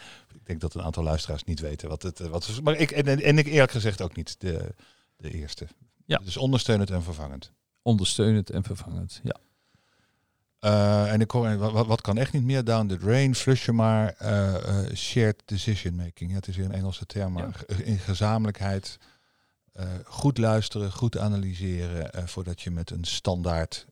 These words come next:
Speaker 1: interventie komt. Dat is jouw, eh,
Speaker 2: Ja, zeker. Ja, want zo'n, eh, patiënt, die moet toch, eh, minimaal achttien maanden tot twee jaar minimaal doen met zo'n hulpmiddel, voordat dat weer aan vervanging toe is.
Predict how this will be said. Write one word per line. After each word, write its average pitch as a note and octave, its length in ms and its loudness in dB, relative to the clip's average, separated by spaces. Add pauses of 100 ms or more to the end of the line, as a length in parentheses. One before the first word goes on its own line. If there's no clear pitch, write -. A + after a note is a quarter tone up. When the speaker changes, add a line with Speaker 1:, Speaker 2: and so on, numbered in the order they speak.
(160)
Speaker 1:
interventie E2+ 480 -8
komt. - 220 -12
Dat - 180 -12
is F2 140 -12
jouw, F2 320 -8
eh, E2+ 80 -12 (520)
Speaker 2:
Ja, B3 220 -6 (360)
zeker. A2+ 440 -6 (580)
Ja, - 220 -6
want G2 160 -2
zo'n, A2+ 300 4
eh, G2+ 220 2 (220)
patiënt, - 580 2
die A#2+ 120 0
moet A2 140 6
toch, - 320 -2
eh, F2+ 380 0 (200)
minimaal A2 640 2
achttien G#2 440 -2
maanden G2 680 0
tot - 340 -10
twee A#2 200 2
jaar G2 380 0 (480)
minimaal G#2 760 2
doen G#2+ 440 0
met G#2 200 -6
zo'n F#2 200 0
hulpmiddel, A2 580 2 (1400)
voordat A2 380 4
dat G2 160 2
weer F#2 160 0
aan F#2+ 220 4
vervanging A2+ 500 2
toe B2 220 -2
is. - 240 -8